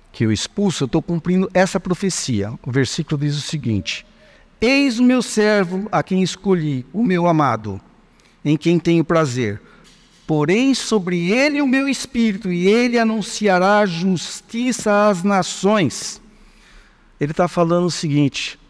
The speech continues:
"Eu sou o Messias." Eu estou realizando esse, porque eu estou realizando esse milagre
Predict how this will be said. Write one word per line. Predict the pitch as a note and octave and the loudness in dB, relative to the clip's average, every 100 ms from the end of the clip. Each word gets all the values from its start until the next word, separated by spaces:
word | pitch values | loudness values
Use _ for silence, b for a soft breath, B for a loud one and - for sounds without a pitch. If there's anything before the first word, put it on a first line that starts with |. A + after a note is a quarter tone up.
| _ _ _ _ _ - _ _ - | _ _ _ _ _ -20 _ _ -2
"Eu | C#3+ D3+ | 0 0
sou | - D3 | 0 0
o | C#3 | 2
Messias." | B2 - - G#2+ G2 - - - _ _ b b b b _ | 0 -2 -2 -2 -2 -6 -12 -18 _ _ b b b b _
Eu | B2 | -2
estou | B2 - - D#3+ F3+ F#3+ - | -2 -2 -2 2 2 0 -10
realizando | - D3 C3+ B2+ C3 C3 B2+ | 0 2 2 0 0 0 -2
esse, | A#2+ - - _ _ _ _ | -4 -10 -18 _ _ _ _
porque | - D#3 - | -4 -4 0
eu | F#3 G3 | 4 4
estou | D3+ - - A#3 | 2 -4 -2 0
realizando | G3+ D#3+ D3+ C3+ B2+ D3 C#3 | 2 0 0 0 0 0 0
esse | C3 - | -2 -4
milagre | C3 B2 B2 D3 C#3 | -2 2 2 2 -2